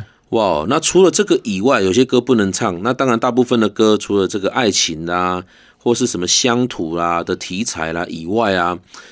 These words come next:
我们还有没有哪些作品哈，它的发行是在当时候，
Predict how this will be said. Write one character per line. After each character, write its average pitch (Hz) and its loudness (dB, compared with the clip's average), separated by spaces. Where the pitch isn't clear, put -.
我 110 2
们 113 4
还 139 2
有 170 6
没 156 4
有 170 4
哪 95 0
些 120 4
作 - 4
品 73 -4
哈， 71 -12
它 113 -6
的 - 0
发 113 -2
行 85 -6
是 - -8
在 95 -2
当 98 -4
时 82 -4
候， 82 -4